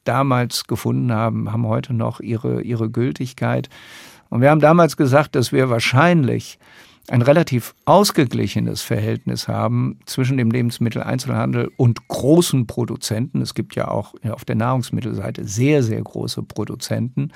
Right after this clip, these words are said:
Dass aber dieses Gewicht natürlich nicht so aufgewogen, ausgewogen ist, wenn es um kleine Produzenten, äh, geht. Die sind natürlich weitgehend ausgeliefert gegenüber den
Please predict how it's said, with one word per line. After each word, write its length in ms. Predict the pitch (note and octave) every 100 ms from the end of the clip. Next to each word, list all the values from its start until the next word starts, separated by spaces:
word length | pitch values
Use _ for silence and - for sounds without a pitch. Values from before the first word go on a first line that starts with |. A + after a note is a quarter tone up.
| - - - - - -
Dass 180 | - A2+
aber 240 | C3+ B2
dieses 240 | A#2 B2 A#2
Gewicht 320 | B2 B2+ C3
natürlich 320 | A#2+ B2 G#2+
nicht 180 | A#2+ B2+
so 120 | C#3
aufgewogen, 640 | B2 C3 C3 B2+ A#2+ B2+ B2
ausgewogen 640 | B2+ B2 C3+ A2+ B2 B2+
ist, 140 | A#2
wenn 140 | A#2 A#2+
es 100 | A#2
um 200 | B2+ -
kleine 480 | - E3 F3 D3+ G#2
Produzenten, 920 | - - - - A2 G#2 B2 A#2 A2+
äh, 120 | A#2+ G#2+
geht. 320 | A2+ B2 C3 -
Die 140 | G#2+ C3+
sind 200 | C3+ B2
natürlich 400 | B2 A#2+ A2 G#2+
weitgehend 540 | A2+ B2 C3 A2+ G#2+
ausgeliefert 760 | A2+ B2+ - - A#2+ - -
gegenüber 520 | - F#2+ A2 A2+ G#2 A2
den 240 | G#2+